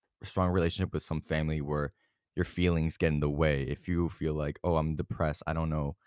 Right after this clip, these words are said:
if I should, like, tell them," or any like that, and you don't know how your family's gonna react, so you tell, like, your best friend or your friend, and they can try to help you as well. But sometimes, yeah, it's, I, I understand that.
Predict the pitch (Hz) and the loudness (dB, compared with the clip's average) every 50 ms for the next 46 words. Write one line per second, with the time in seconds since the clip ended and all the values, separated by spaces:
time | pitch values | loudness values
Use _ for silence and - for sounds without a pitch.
0 | _ _ _ _ _ _ _ _ _ - - 87 - - 73 76 78 - - 73 | _ _ _ _ _ _ _ _ _ -2 -2 -2 0 0 0 0 0 0 -2 -4
1 | 67 67 69 71 71 - _ _ - - 101 101 98 78 90 85 82 82 76 69 | -2 -2 -4 -6 -6 -8 _ _ 0 4 4 4 6 4 2 2 2 2 0 0
2 | 71 69 - 85 92 95 95 95 90 85 80 - 78 76 78 80 - _ _ _ | -2 -2 0 2 2 2 4 2 2 0 -2 0 0 2 2 0 -2 _ _ _
3 | _ _ _ _ _ _ - 82 80 78 73 71 71 - - - - 87 87 87 | _ _ _ _ _ _ -4 -2 0 0 0 0 -2 -4 -6 -6 -2 0 2 2
4 | 87 85 82 80 80 76 82 85 80 80 80 76 76 - _ - 85 82 78 - | 2 4 2 2 2 2 2 2 2 4 2 0 0 -2 _ -4 -4 -4 -2 -2
5 | 85 78 73 78 80 78 73 - - 80 73 - - 85 71 - - _ _ _ | -4 -2 0 0 0 -2 -2 -2 -4 -6 -6 -4 -2 -2 -2 -2 -6 _ _ _
6 | - 57 64 - _ - 82 80 - 73 73 76 - - - 78 73 71 71 69 | -12 -12 -12 -8 _ 0 0 2 2 0 0 -2 -2 -2 -2 0 0 0 0 -2
7 | 67 71 - - 90 85 80 78 76 - - _ _ - 82 85 82 82 82 80 | -2 -4 -2 0 0 2 2 2 0 -4 -8 _ _ -2 -2 0 2 4 4 4
8 | 80 80 78 78 78 - _ - 90 87 82 - - 85 82 80 85 78 78 90 | 4 2 0 -2 -4 -8 _ -6 -4 -4 -4 -2 0 0 2 2 2 2 2 2
9 | 90 98 - 82 76 71 69 69 - - 92 90 80 76 80 - _ - - _ | 2 2 2 0 0 0 -2 -6 -2 2 2 4 4 2 0 -4 _ -20 -20 _
10 | _ _ _ _ - 101 - - 107 101 - 104 98 95 92 90 80 - 107 98 | _ _ _ _ 0 0 4 4 4 4 4 4 4 6 4 2 2 2 0 0
11 | 69 69 - - _ _ _ _ _ _ _ _ - - 107 92 - - - - | 0 0 -4 -10 _ _ _ _ _ _ _ _ 2 4 4 4 4 -2 -2 2
12 | - 95 95 92 90 78 73 - _ _ _ _ 104 110 110 107 101 98 - 82 | 4 4 6 4 2 0 -4 -10 _ _ _ _ 4 6 6 6 4 2 0 -2
13 | 76 69 - - - | -4 -4 -6 -8 -12